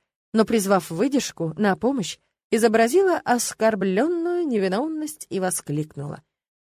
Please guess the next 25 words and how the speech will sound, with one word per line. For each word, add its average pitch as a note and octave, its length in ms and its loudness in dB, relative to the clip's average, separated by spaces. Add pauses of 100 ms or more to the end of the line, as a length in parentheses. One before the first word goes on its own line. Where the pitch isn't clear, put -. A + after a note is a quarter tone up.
"Не C4 160 6
может C4+ 360 6
быть, C#4+ 260 2
не D#4+ 180 6
верю!" A3+ 360 4 (560)
"Браво, A#3+ 540 -2
браво!" C#3 560 0 (160)
промяукал F3 500 0
фамильяр, E3+ 560 -2
выныривая G3+ 440 -2
из-под E3 220 -4
пространства. - 720 -8 (420)
"Жаль G#3 260 0
только, F#3+ 320 0
что - 120 -4
такой F#3+ 320 0
актёрский G3 540 -4
талант B3+ 360 -4 (600)
растачивается B3 840 0
на A3 120 0
недостойного G3+ 600 -2
зрителя". D#3 500 -10 (420)
Чёрный C4+ 380 2
кот, D#4+ 260 -2
порядком G#3+ 560 0